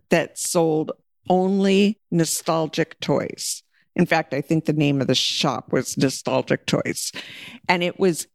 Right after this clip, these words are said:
in, I can't remember where I was. Maybe Colorado seems to be the theme today. And then I'll see a toy and it's like, "Oh my gosh, I haven't seen this since I was a kid."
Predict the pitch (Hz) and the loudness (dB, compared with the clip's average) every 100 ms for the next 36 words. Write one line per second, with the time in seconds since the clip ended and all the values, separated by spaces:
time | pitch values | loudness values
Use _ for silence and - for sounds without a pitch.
0 | - 226 254 262 254 254 247 269 233 _ | 2 6 6 6 6 6 6 6 2 _
1 | - _ _ 165 160 - 196 - 185 185 | -20 _ _ -4 -4 0 -2 2 4 4
2 | 175 180 185 160 160 180 156 127 - - | 4 4 4 2 2 2 0 0 -2 -6
3 | - - - - - _ _ - 151 415 | -12 -14 -16 -20 -20 _ _ 0 6 8
4 | 226 320 - 247 196 190 202 208 - 107 | 8 8 4 2 2 2 2 2 0 -2
5 | 165 - - - 180 180 170 - 165 165 | -4 -10 -16 -2 0 0 0 2 4 2
6 | - 165 160 - 127 110 - - - _ | 2 2 2 0 2 0 -4 -10 -20 _
7 | _ _ _ 208 214 208 220 - 175 - | _ _ _ 2 4 2 0 0 -2 -2
8 | - - 294 427 240 - 180 143 135 135 | -6 2 4 6 2 2 2 4 2 0
9 | - _ _ - 208 208 202 - 320 392 | -4 _ _ 2 2 4 0 0 -4 -2
10 | 392 381 381 339 302 302 233 330 302 277 | 0 4 4 6 4 4 2 6 6 4
11 | - 311 285 262 262 - - 320 320 - | 4 4 6 4 4 2 2 4 4 2